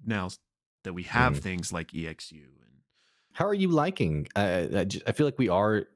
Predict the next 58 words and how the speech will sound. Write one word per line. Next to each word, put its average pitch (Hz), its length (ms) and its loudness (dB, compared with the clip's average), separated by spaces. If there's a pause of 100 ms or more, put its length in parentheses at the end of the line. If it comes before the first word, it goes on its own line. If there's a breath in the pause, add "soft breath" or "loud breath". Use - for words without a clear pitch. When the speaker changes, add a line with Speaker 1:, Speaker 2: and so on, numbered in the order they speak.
(140)
Speaker 2:
don't 123 80 2
wanna 156 60 2
say 156 100 0
we're 104 120 0
towards 113 380 2
the 131 60 4
end 131 80 2
of 123 40 -2
campaign 135 340 0
three. 143 180 0
We're, 95 180 0
it 107 140 2
definitely 113 240 2
feels 101 140 0
like 95 120 0
we're 82 100 2
on 85 80 4
the 80 80 2
back 71 220 -2
foot 67 340 -2 (100)
or - 60 -4
the 78 80 -2
back 80 260 -2 (200)
part 165 220 0
of 120 100 -6
it. 131 200 -6 (200)
Speaker 1:
Mm-hmm, 127 260 2 (140)
for 82 120 4
sure. 82 280 4
Speaker 2:
Um, 76 200 0 (520 loud breath)
I 95 120 2
saw 95 400 2
a 85 40 -4
thread, 95 600 2 (240)
uh, 90 180 2
that 80 80 2
was - 120 -2
put 92 120 0
up 87 120 -2
on 85 160 2
the 82 80 0
C - 180 0
R 82 100 4
subreddit 82 500 2
on, 76 400 0 (100)
you 92 80 -4
know, 80 60 0
how 90 140 0
would 87 120 -2
you 82 120 0
rank 76 500 -4 (120)
the, 85 440 2 (560 soft breath)
uh, 73 680 0
C 107 220 2
R 92 100 2
Speaker 1:
Mm. - 20 -2
Speaker 2:
campaigns? 87 840 -2 (200)
And, 95 420 2